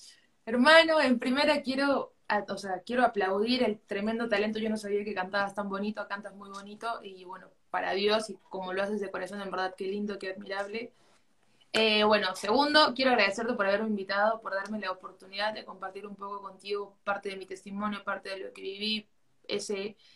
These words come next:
ese preguntar cómo estoy, cómo me siento es también, este, básico para, para uno poder de alguna manera ser fuerte. Aunque no lo crean,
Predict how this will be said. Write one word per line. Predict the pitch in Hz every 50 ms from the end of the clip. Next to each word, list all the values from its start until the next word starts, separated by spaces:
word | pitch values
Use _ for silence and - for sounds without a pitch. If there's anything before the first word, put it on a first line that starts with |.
| _ _ _
ese | - - 214 240 240
preguntar | - 196 202 202 208 214 220 220 220
cómo | 214 220 220 214 214
estoy, | 214 214 - 240 226 226
cómo | 220 214 214 208
me | 208 202
siento | 202 - 220 214 214 214
es | 208 202 202 202 - -
también, | - 196 202 196 202 202 196
este, | 196 190 - - - 190
básico | 196 214 202 185 202 202 202 - 214 214 208 202
para, | - 208 185 185 196 196 - - _ _
para | - 185 185 190
uno | 196 214 214 220
poder | 220 - 202 196 - - -
de | - 196 190
alguna | 190 196 208 214
manera | 202 190 190 196 196 196 190 -
ser | - - - 226
fuerte. | - _ - 208 214 220 220 - 247 254 - _ _ _ - -
Aunque | - 202 202 196 202
no | 208 220 226
lo | 220 214
crean, | 220 220 226 233 233 226 226